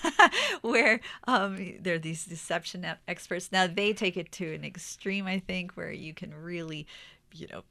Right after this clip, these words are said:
positively tell that someone's lying, which is, you really can't, you can't do that. But, um, but there were a lot of the things that in the show where I was like, "Oh, I use that. Oh, I do that." You know, I,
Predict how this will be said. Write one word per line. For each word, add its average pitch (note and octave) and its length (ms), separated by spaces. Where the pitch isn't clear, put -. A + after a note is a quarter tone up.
positively F3 840
tell F3 340
that D3+ 160
someone's D3+ 420
lying, F3+ 240
which F3 180
is, G3+ 180
you G3 160
really D#3+ 260
can't, - 360
you D#3+ 80
can't D3+ 240
do F3+ 140
that. D#3+ 200
But, - 220
um, D#3+ 240
but F3 420
there G#3 160
were B3+ 100
a B3 100
lot F#3+ 220
of A3 120
the G#3+ 80
things F#3 320
that F#3 140
in E3 100
the F3 60
show D#4+ 280
where F#3 100
I D#3+ 40
was E3+ 100
like, E3+ 160
"Oh, B3+ 60
I A#3+ 120
use G3 300
that. - 320
Oh, - 100
I A#3 120
do F3 220
that." B2+ 340
You E3 140
know, D#3+ 100
I, E3+ 180